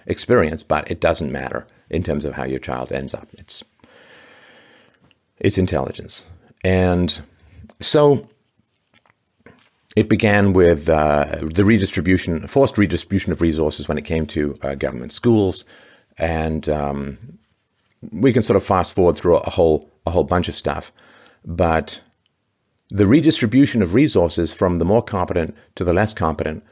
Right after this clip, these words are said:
causes, I mean, this is what's so frustrating, of course, right? This is what is so frustrating. I mean, in South Africa, the population of blacks from nineteen fifty to, uh, the eighties,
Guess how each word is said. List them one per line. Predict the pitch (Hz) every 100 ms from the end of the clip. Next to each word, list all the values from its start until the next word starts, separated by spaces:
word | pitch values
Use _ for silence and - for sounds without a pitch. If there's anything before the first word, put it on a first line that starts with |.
| _ _ _ -
causes, | 120 113 98 95 90 80 - - -
I | 110
mean, | 143
this | 160
is | 160
what's | 151 -
so | 117
frustrating, | 85 - 220 135 -
of | -
course, | - - -
right? | 107 - - - _ _ _ _
This | 113 113
is | -
what | 85
is | 80
so | - 78
frustrating. | 80 - 123 104 - _ _ _ _ -
I | 107
mean, | 95 90 -
in | 98 90 85 73 - _ _ _ _ _ -
South | - 113 87 82
Africa, | 135 139 - 76 95 - _ _ _ _ _ _
the | 95 95 87 85 80 - _ -
population | 123 127 104 101 87
of | 76
blacks | 92 107 98 - - _ _
from | - 92 82 80 80 71 _ _ _ _ _
nineteen | 87 92 98 92 90
fifty | - 95 - 85 78
to, | - 82 80 76 - _ _ _ _ _ -
uh, | 76 73 73
the | - 87
eighties, | 90 82 -